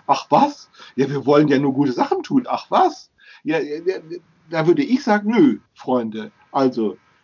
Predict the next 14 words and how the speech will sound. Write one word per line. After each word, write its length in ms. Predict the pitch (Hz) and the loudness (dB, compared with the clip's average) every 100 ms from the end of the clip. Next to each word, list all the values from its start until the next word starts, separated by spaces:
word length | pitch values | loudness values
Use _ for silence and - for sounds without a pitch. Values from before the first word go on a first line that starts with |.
| _ - - 175 | _ -20 -18 -6
das 200 | 151 143 | -4 -4
ist 140 | 123 | -4
meine 240 | 131 156 185 | 0 2 4
Mülltonne, 420 | 175 302 202 196 | 4 4 0 -2
das 180 | 147 - | -4 -6
ist 60 | |
mein 220 | 127 127 156 | -4 -4 -2
Grundstück 560 | 127 180 - 202 202 | -2 -2 0 0 0
und 140 | - 151 | -4 -2
das 160 | 151 | -2
ist 140 | 147 - | -4 -2
mein 200 | 127 135 | -2 0
Besitz. 520 | 160 208 160 - - _ _ _ | 0 2 2 -2 -20 _ _ _
Egal, 720 | - 156 139 131 202 226 127 | -4 -2 -2 0 2 2 0